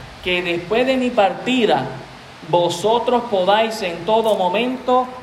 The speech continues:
tener memoria de estas cosas". Note que el enfoque del apóstol Pedro no es buscar cómo permanecer y vivir por siglos y siglos.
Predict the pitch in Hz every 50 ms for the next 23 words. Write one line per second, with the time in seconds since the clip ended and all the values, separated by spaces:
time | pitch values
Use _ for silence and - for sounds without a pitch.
0 | - - - - - - 165 160 156 170 202 220 226 214 208 190 180 190 214 220
1 | 220 214 202 202 202 - 208 196 196 - 180 165 156 - 156 147 147 170 220 269
2 | - 285 285 269 - 240 214 214 208 202 190 180 - - 240 254 247 - 214 208
3 | 185 175 165 - - 226 233 233 - 233 214 214 214 226 226 220 214 202 202 -
4 | 208 220 226 233 233 214 - - - - - - - - - - - - - -
5 | - - - - - 151 151 180 185 185 180 185 214 220 247 254 - - 233 240
6 | 233 247 247 233 240 220 208 196 180 180 180 180 180 175 - - 233 240 233 233
7 | 220 208 202 196 208 220 214 220 214 208 - - 214 220 214 214 202 196 - -
8 | - 190 185 156 143 123